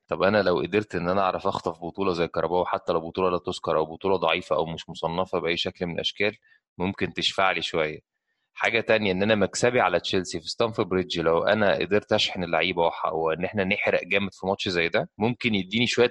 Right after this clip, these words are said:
كريدت عند الجمهور، يهمدهم شوية، يخلي الإدارة تصبر عليا أكتر. ده أنا وجهة نظري يعني، معرفش ممكن تكون حد يختلف معايا ويتفق معايا، بس ده رأيي. أنا مش شايف أي مبرر لفرقة المفروض زي مانشستر يونايتد وضعها في الجدول مش كويس،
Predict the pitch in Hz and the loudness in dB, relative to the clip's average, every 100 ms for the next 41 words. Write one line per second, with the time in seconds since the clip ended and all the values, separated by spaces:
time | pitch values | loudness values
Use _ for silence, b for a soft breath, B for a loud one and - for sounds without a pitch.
0 | - 113 120 101 92 90 90 95 92 87 | 2 2 4 2 0 -4 -2 0 2 2
1 | 95 123 131 110 117 127 117 120 110 107 | 2 2 2 2 4 4 4 2 4 4
2 | 104 107 101 95 87 92 71 - - - | 2 -2 0 0 4 2 2 -4 -20 -20
3 | _ _ _ 90 104 104 101 101 92 85 | _ _ _ 0 2 2 2 2 2 2
4 | 76 - _ _ _ 80 87 - 87 92 | 0 -6 _ _ _ -2 -2 -4 -10 -10
5 | - - 85 87 - 87 87 - 90 - | -10 -10 -4 -4 -2 -6 -8 -6 -6 -4
6 | 85 90 85 - - 85 95 90 85 82 | -2 0 0 -4 -6 -2 -2 -2 0 2
7 | 78 104 - - 110 127 113 - 127 - | 2 -2 -8 -2 2 2 2 2 0 0
8 | 117 135 120 101 95 82 82 87 - 117 | 0 2 2 2 2 0 -2 -6 -2 0
9 | - 85 85 80 101 90 107 104 107 92 | 0 -2 -6 -8 -4 0 0 0 -2 -2
10 | 87 85 80 85 87 110 104 87 90 82 | -2 -2 -2 0 2 0 -2 -2 0 0
11 | 78 110 - 123 120 160 - | -2 -2 0 2 2 0 -10